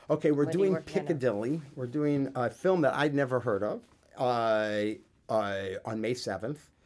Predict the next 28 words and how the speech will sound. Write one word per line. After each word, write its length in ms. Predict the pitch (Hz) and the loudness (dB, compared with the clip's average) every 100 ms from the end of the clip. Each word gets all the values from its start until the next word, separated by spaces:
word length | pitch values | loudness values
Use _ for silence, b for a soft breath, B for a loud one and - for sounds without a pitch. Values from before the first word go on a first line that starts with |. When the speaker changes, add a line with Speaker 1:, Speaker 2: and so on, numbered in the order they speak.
| - | -10
Speaker 2:
At 140 | - | -8
the 80 | 147 | -8
Coolidge? 340 | - 160 156 | -8 -6 0
Speaker 1:
At 120 | 143 | 0
the 80 | - | 0
Coolidge. 720 | - 131 110 101 160 185 - - - | -4 -2 0 2 0 -2 -10 -16 -2
Um, 520 | 123 123 123 120 123 - | 2 4 4 4 2 0
it's 160 | 147 | -2
a 40 | 131 | -2
completely 560 | 127 - - 170 170 | -4 -6 0 0 2
different 260 | 147 127 - | -2 -4 -6
thing 140 | 110 | -8
from 180 | 101 101 | -6 -10
Potemkin. 600 | 92 - 87 85 107 147 b _ _ | -10 -10 -12 -10 -12 -12 b _ _
The 80 | 131 | -10
story 400 | - 175 190 151 | -4 0 2 2
is 100 | 123 | 0
about, 420 | 104 101 101 95 - b b b b b | -2 0 0 -2 -10 b b b b b
uh, 440 | 120 101 95 92 87 - | -4 -2 0 -2 -4 -8
a 100 | 113 - | -12 -12
club 360 | - 143 107 - | -8 -2 -2 -2
called 200 | 110 104 | -6 -6
the 60 | |
Piccadilly 500 | 101 117 - 101 90 | -6 -10 -8 -6 -6
Club 460 | 95 - 92 95 101 - | -8 -8 -6 -6 -10 -12
in 320 | 113 101 95 | -8 -8 -8
twenties 420 | 92 - 101 98 | -10 -10 -8 -8
London. 460 | 95 87 87 - 202 | -8 -12 -14 -16 -16